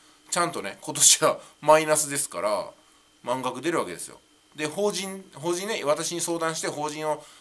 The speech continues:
こう作って、え、顧問の方を、みたいな形でされてきた方、法人なら満額二百万出ますからね。うん、かなりいいでしょ？二百万出れば。で、アカウントを複数作っていた方がいますよね。それぞれ法人でされましたよね。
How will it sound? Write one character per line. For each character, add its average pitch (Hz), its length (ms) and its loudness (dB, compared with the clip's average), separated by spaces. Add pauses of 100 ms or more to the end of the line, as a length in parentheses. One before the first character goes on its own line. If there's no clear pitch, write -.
(100)
こ 127 220 -10
う - 40 -12
作 - 160 -2
っ - 20 0
て、 135 480 -2
え、 107 80 -10
顧 156 160 -8
問 135 160 -4
の 113 60 -6
方 135 280 -2
を、 139 260 0
み 131 140 -10
た 123 100 4
い 110 40 -2
な 107 80 -6
形 110 240 -12
で 120 80 -8
さ 127 160 0
れ 123 60 -10
て 143 100 -6
き - 60 -10
た 113 100 -2
方、 110 280 0 (640)
法 143 140 -4
人 139 160 -6
な 151 80 2
ら 127 80 2
満 120 180 -2
額 - 160 -12
二 127 120 -6
百 151 160 0
万 139 160 -2
出 101 80 -6
ま 127 120 -4
す - 80 -6
か 92 100 -10
ら 76 80 -14
ね。 110 220 -12 (400)
う 90 200 -12
ん、 - 20 -8
か 143 120 -4
な 127 80 2
り 95 160 -6
い 151 120 -8
い 139 40 -8
で 98 80 -10
し - 80 -10
ょ？ 160 100 -10
二 123 120 -10
百 101 180 -8
万 92 160 -10
出 82 80 -12
れ 78 100 -14
ば。 78 120 -14 (880)
で、 135 240 -4 (240)
ア 156 120 0
カ 202 140 6
ウ 214 80 2
ン 208 40 -12
ト 208 160 0
を - 20 -6
複 - 160 -6
数 - 160 2 (220)
作 - 200 -2
っ - 40 -8
て 117 160 -8
い 98 60 -6
た 101 100 -4
方 95 160 -10
が 90 80 -8
い 92 60 -10
ま 113 100 -4
す 92 120 -4
よ 69 80 -14
ね。 123 220 -6 (540)
そ - 160 0
れ 262 80 0
ぞ 214 120 2
れ 208 300 2 (160)
法 160 180 2
人 170 160 -2
で 165 80 -4
さ 170 120 -2
れ 180 80 -4
ま 190 100 -4
し 185 80 -4
た 85 80 -10
よ 82 80 -10
ね。 135 220 -6